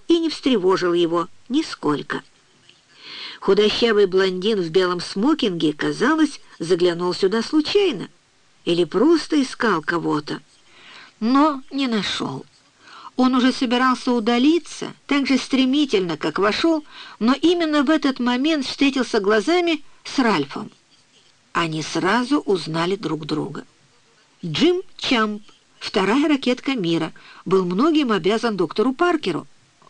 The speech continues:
если не сказать всем. Нынешним титулом, миллионными гонорарами и в конечном итоге тем, что сейчас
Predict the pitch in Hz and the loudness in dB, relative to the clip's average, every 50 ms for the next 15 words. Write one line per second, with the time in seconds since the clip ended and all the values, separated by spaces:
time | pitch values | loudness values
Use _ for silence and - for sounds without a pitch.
0 | - _ _ - - 147 156 190 254 262 - - 311 294 294 269 - - - 190 | -20 _ _ -8 -4 0 2 2 2 2 2 0 0 0 0 -2 -4 -4 -4 -2
1 | 151 139 156 165 190 196 - - - _ - - - - - - 151 139 135 - | -2 0 0 0 -2 -2 -6 -12 -20 _ -12 -10 -10 -8 -4 -4 -4 -4 -4 -8
2 | - _ _ - - _ _ _ _ _ _ _ - - - - - - - 170 | -14 _ _ -20 -20 _ _ _ _ _ _ _ -20 -18 -18 -18 -16 -12 -6 -2
3 | 170 208 240 233 233 226 - - 247 226 226 226 - - 190 208 202 202 180 165 | 0 2 2 2 2 0 -2 -2 -2 -4 -4 -4 -6 -4 -2 -2 -2 -2 -2 -2
4 | 156 147 - - - _ _ - - - - - 180 202 208 226 254 269 277 262 | -2 -2 -4 -6 -14 _ _ -20 -20 -16 -6 -2 2 4 4 4 4 4 4 2
5 | 262 262 262 262 196 226 240 233 240 220 208 196 214 254 285 277 262 233 190 165 | 2 2 2 2 2 0 0 2 2 0 0 0 0 0 0 0 0 -2 -2 -4
6 | 151 143 151 - _ _ _ _ - 202 - - - 180 170 165 170 240 311 294 | -6 -8 -8 -12 _ _ _ _ -2 -2 0 0 0 -2 0 0 0 0 0 0
7 | - - 339 339 330 339 311 - 294 247 208 165 - 151 151 - - - - - | -2 -2 -2 0 2 0 0 2 2 2 2 2 0 -4 -10 -12 -16 -20 -20 -8
8 | - - 254 262 226 - - - 214 - - 196 185 - - - 302 349 349 - | -2 0 0 2 0 0 0 0 0 0 2 0 0 0 0 0 2 2 2 0
9 | - - | -2 -8